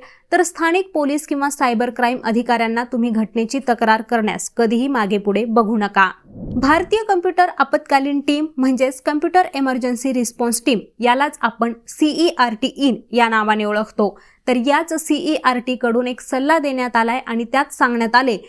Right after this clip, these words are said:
की उभरत्या सायबर धोक्यांपासून स्वतःचं रक्षण करण्यासाठी जागरूक आणि माहितीपूर्ण राहणं अत्यंत गरजेचं आहे.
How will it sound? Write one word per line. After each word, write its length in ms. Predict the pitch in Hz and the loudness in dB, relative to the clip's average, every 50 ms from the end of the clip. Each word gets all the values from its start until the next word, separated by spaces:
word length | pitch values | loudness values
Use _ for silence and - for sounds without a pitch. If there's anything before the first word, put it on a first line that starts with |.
| - - - _ _ | -20 -20 -20 _ _
की 80 | - 349 | 2 4
उभरत्या 540 | 277 311 277 339 359 370 359 - 370 381 | 4 2 2 2 2 0 0 0 -2 -2
सायबर 360 | 370 - 330 277 269 262 277 254 | 0 0 0 0 0 0 -2 -2
धोक्यांपासून 680 | 233 254 220 226 247 240 247 226 233 233 - - 269 277 | -2 -4 -2 -2 -2 -2 0 0 -2 -2 -2 -4 -6 -6
स्वतःचं 560 | 269 - 240 226 - 226 226 226 214 233 226 | -4 -2 -4 -2 0 0 -2 -2 -2 -2 -2
रक्षण 360 | 214 220 214 - 330 330 320 | -2 -2 -2 -2 -2 0 0
करण्यासाठी 600 | 302 285 262 269 262 262 247 - 254 233 - 254 220 | 0 -2 -2 -2 -4 -4 -4 -4 -4 -4 -2 -2 2
जागरूक 400 | 226 233 226 202 226 240 254 247 - | 2 2 2 2 0 -2 -2 -2 -4
आणि 180 | - 220 214 220 | -2 -2 0 0
माहितीपूर्ण 640 | 220 220 220 233 240 233 302 269 - 269 262 254 | 0 0 0 0 0 -2 -2 -2 -2 -2 -2 0
राहणं 400 | 254 254 240 226 220 208 208 214 214 - - | 2 2 2 2 2 0 -2 -2 -4 -4 -6
अत्यंत 440 | 202 220 - _ 262 240 233 220 214 | -6 -6 -2 _ -2 -2 0 -2 -2
गरजेचं 580 | 208 214 202 220 208 208 196 214 208 - 220 | -2 0 2 2 2 2 0 -2 -2 0 -2
आहे. 100 | 202 190 | -2 -4